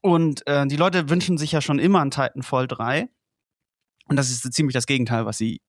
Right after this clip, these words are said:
quasi hier bekommen haben. Und, äh, der Fail war halt der, dass es auf diesem Slot war und die Leute <laughs> im Internet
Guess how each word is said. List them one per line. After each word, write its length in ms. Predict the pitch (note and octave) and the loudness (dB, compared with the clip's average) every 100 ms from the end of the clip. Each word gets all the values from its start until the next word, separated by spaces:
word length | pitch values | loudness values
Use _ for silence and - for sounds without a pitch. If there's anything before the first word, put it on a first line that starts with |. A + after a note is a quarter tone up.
| - | -10
quasi 300 | - B2 A2+ | -4 -4 -2
hier 220 | A#2+ A#2 | -4 -4
bekommen 400 | A#2+ B2+ A#2 A2 | -2 -2 -2 -4
haben. 320 | F#2+ B2 F#3 _ - - - _ - | -4 -4 -8 _ -20 -20 -20 _ 0
Und, 380 | E3 E3 D#3 | 2 2 0
äh, 120 | C3+ C3+ | -2 0
der 140 | C#3+ | 0
Fail 400 | - E3 G3 G#3+ | 0 2 2 2
war 220 | F3+ F3 - | 0 0 -2
halt 220 | D#3+ D#3+ | -4 0
der, 200 | D#3+ E3 | 2 2
dass 260 | D#3 D3 - | 2 -2 -4
es 220 | - D3 | -8 -6
auf 140 | D3 | -6
diesem 200 | - D3+ D3+ | -4 -4 -4
Slot 380 | - E3 - | -2 -2 -2
war 300 | A#2+ A#2 D#3+ | -2 0 -2
und 180 | - C#3 | -4 -4
die 60 | D3 | -2
Leute 360 | C3+ D3 E3+ | 0 0 0
<laughs> 300 | G#3 - - | -2 -6 -14
im 160 | - C#3+ | -6 -4
Internet 480 | - G#3 C#3+ D3+ | 0 0 4 2